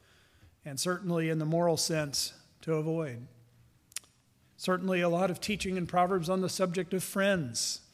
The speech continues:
how damaging they can be if you have the wrong kind of friends, and how to be the right kind of friend, what you do when you're the right kind of friend.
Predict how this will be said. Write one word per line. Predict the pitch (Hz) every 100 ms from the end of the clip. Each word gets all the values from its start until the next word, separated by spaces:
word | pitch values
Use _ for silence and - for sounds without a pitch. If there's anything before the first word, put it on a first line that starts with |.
| - - _
how | - 156
damaging | 147 175 214 196 175 170
they | 170
can | 165 165
be | 180
if | 170 160
you |
have | 170 165
the |
wrong | 160 196 202
kind | 185 156
of | 127
friends, | 185 160 113 110 - - - - - _ _ _ 160
and | 156 139
how | 185
to | 190
be | 196
the | 208
right | 208 240 214
kind | 185 190
of | 151
friend, | - 180 156 120 113 - - _ _ _ _ _
what | 147 160 -
you | 170
do | 170 214 185
when | 160 160
you're | 165
the | 160 151
right | 165 -
kind | - 160 147
of |
friend. | 123 175 165 131 117